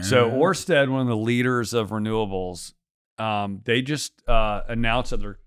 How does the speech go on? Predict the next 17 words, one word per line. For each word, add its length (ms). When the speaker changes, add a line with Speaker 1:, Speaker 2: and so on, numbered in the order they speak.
Speaker 1:
uh, 280
cutting 260
costs. 440
They're, 180
they're 140
firing 400
six 260
hundred, 240
eight 140
hundred 260
people. 380
They're 80
pausing 480
their 100
dividend 460
payments. 600
Um, 580